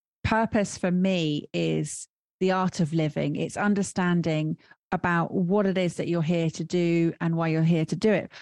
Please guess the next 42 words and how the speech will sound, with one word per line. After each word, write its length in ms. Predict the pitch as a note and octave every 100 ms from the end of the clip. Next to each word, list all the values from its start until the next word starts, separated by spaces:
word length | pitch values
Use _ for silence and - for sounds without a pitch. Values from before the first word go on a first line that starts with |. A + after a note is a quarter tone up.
| -
which 140 | - G#3+
is 140 | A#3
why 280 | G3+ A#3+ E4
sometimes 520 | - B3+ - F#3+ E3
people 260 | - F#3 F#3
feel 240 | - F3+
this 240 | E3 D#3+ -
pressure 680 | - G#3 F#3+ - D#3+ - - _ _ _ G3
of, 200 | F3+ F3
"I 80 | G3
don't 260 | F#3 F3 F#3+
know 140 | F3+
what 100 | F3+
my 140 | E3+
purpose 500 | F3 F3+ E3+ F3+ E3
is," 300 | E3+ D#3+ D#3+
and 180 | - E3+
they 120 | D#3+
panic. 640 | D#3 - D#3 D3 B2 - - - - - - G3
And 240 | F#3+ F3+
I, 140 | G3 - -
and 140 | G3
I 180 | F#3+ F3+ -
try 260 | - G3+ A#3
to 140 | A3+
explain 640 | G3+ - - G3+ F3 E3 E3 _ _ _ _ -
that 120 | F#3+
it's, 400 | F#3+ - - - -
it's 180 | A3+ A3
a 120 | G#3+
case 400 | - A3+ B3+ -
of 280 | G#3 F#3+ - _ _ _ -
enjoying 500 | G#3 F3 G#3 A3+ A3
the 80 |
moments 600 | G3 F#3 F3+ D#3+ D3 - - -
and, 240 | F#3+ F#3+ -
and 140 | F#3 _ _ _ _ _ _ -
creating 640 | - G3+ G#3+ A3+ A#3+ G3+
moments 320 | F#3 F#3 E3
which 160 | E3 F#3
are 80 | F3
fulfilling. 720 | - E3 - G3 F3 D#3 -